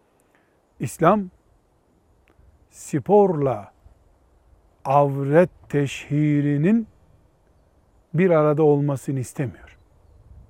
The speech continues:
İnsanlar spor yapsınlar. Bunu teşvik de ediyor. Ama avretlerini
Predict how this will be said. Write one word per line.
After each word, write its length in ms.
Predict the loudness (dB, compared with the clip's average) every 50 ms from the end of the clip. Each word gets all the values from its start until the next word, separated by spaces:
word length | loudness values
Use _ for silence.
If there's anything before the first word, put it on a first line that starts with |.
| -20 _ -20 -20 -20 _ -10
İnsanlar 560 | -8 -8 -6 -4 -4 -2 0 0 0 0 -2 -4 -12 -20 -20 _ _ _ _ _ _ _ _ _ _ _ _ _ _ _ _
spor 420 | -20 -20 -20 -8 0 4 4 4 4
yapsınlar. 840 | 4 0 -2 -4 -6 -6 -4 -4 -4 -4 -6 -8 -12 -18 -20 _ _ _ _ _ _ _ -10
Bunu 220 | -8 -6 -6 -6
teşvik 540 | -4 -4 -6 -6 -4 -4 -6 -6 -6 -6 -6
de 140 | -6 -6 -4
ediyor. 420 | -6 -8 -12 -16 -18 -18 -20 _ _ _ -20 -20 _ _ _ _ _ -20 -16
Ama 340 | -12 -6 -2 0 0 0 -2 -6 _ _ _ _ _ _ _ _ _ _ _ _ _ _ _ _ _ _ _ -20 -20 _ _ _ -6
avretlerini 1120 | -2 0 0 0 -2 -4 -4 -4 -4 -4 -6 -4 -2 -2 0 0 -2 -2 -2 -4 -4 -6